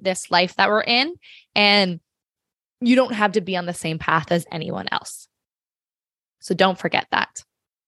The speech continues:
Growing up, Christmas has always been one of my favorite times of year, and this year is no different. I'm super excited to head home very soon to spend some time with family and friends during the holidays.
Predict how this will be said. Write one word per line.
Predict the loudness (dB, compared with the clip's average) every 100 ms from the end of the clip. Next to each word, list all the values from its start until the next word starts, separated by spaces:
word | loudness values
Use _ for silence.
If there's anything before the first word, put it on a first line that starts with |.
| -12
Growing | 0 2 4 4
up, | 2 2
Christmas | 0 -2 0 -6
has | -6 -4 2
always | 4 4 0
been | 0 2 2 -2
one | -4
of |
my | -4
favorite | -4 -6 -2 -2 -2 -6
times | -6 -6 -6
of | -10 -6
year, | 0 2 4 2 0
and | 2 2 0 -2
this | -2 -2 0
year | 0
is | 2 -2 -4
no | -2 2 2
different. | 2 -2 -4 0 0 -2 -16 -20 -16 0
I'm | 4 4 4 2 -2
super | -10 -8 -2 -2
excited | 0 2 4 2
to | -2 -4
head | 0 -2
home | -2 -2 -2 -2 -4 -4
very | 0 2 2
soon | 0 -6 -4 -2 -4 -6
to | -8 -4 -4
spend | -4 -4 -4
some | -6
time | -4 2 4 4 0
with | 0 0 0
family | 2 0 0
and | -6
friends | -2 -2 -4 -8
during | -8 -8
the |
holidays. | -2 2 2 4 4 2